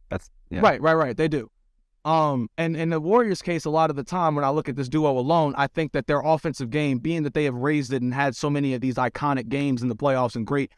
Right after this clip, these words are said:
Speaker 2: performances in the playoffs alone, individually and together, um, I think that that is a testament to just when you look at how great of an offensive, uh, player someone is, sometimes defense or the, that offense, that great offensive play alone can overshadow some of the defensive woes.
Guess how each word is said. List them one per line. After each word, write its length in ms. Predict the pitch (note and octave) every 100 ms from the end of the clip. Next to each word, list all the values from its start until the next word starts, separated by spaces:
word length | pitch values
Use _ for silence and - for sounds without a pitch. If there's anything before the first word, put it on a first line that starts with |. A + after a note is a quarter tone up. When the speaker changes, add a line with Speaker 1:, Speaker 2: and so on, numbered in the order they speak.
| _
Speaker 2:
performances 520 | C3 - D#3+ D3 C#3
in 60 | B2+
the 100 | A#2+
playoffs 420 | E3+ D#3+ C3+ A#2+ - _ -
alone, 400 | C3+ E3 F3 C3+
individually 580 | C#3+ C#3 D#3 C#3 B2 C3+
and 180 | D3
together, 340 | C3 D#3+ A#2 A2+ _ _ _ _ -
um, 340 | C#3 C3+ B2
I 100 | D#3
think 220 | D#3+ F#3 -
that 180 | B2+
that 240 | G3 G3 E3
is 120 | D#3+ C#3+
a 60 |
testament 580 | - G3 F#3 D#3+ D3 C3
to 100 | -
just 200 | B2 D3 _ _ _ -
when 140 | D#3
you 80 | D#3+
look 160 | F#3 F#3
at 80 |
how 120 | D3+ D#3+
great 240 | C3 F#3
of 80 | D#3
an 100 | D#3
offensive, 520 | D#3+ D#3 E3 - B2+ - _ _ _ -
uh, 260 | C3+ B2 A2+
player 320 | - F#3+ D3+
someone 340 | E3+ D3+ C3
is, 380 | D#3+ D3+ A2+ - _ _ -
sometimes 640 | C4+ C4 B3 G#3+ D#3 C3+
defense 560 | G3+ A#3 F#3 D#3 C3+ - -
or 180 | E3 D#3+
the, 160 | D#3+
that 180 | D#3+ F#3+
offense, 360 | F3 E3+ F#3 -
that 100 | D#3+
great 160 | D3 F3
offensive 380 | D#3+ F3+ D#3+ C3
play 160 | F3
alone 340 | D#3 C#3 E3 C#3+
can 100 | -
overshadow 680 | D#3+ C#3 - F#3+ E3 C3+ - _
some 180 | F3 D#3
of 40 |
the 60 | B2+
defensive 400 | D3 D#3 B2+ A#2+
woes. 320 | D3+ A#2